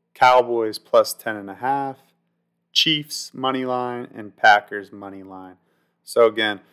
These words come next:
if any of these teams are in danger, I'm gonna throw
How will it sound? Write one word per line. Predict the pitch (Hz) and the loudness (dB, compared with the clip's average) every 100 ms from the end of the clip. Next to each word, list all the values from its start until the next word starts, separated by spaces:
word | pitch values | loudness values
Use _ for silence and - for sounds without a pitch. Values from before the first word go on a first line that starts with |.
| _ _ | _ _
if | - 117 | -6 -6
any | - 175 | -4 -4
of | 190 | -4
these | 180 156 | -4 -8
teams | - 120 123 | -6 -6 -4
are | 123 123 | -6 -6
in | 107 | -4
danger, | 107 107 120 127 127 123 - _ _ _ | -2 -2 -4 -4 -2 -4 -8 _ _ _
I'm | - 131 135 | 2 2 2
gonna | 135 135 | -4 -6
throw | 120 - 117 113 113 107 | -8 -2 2 4 4 0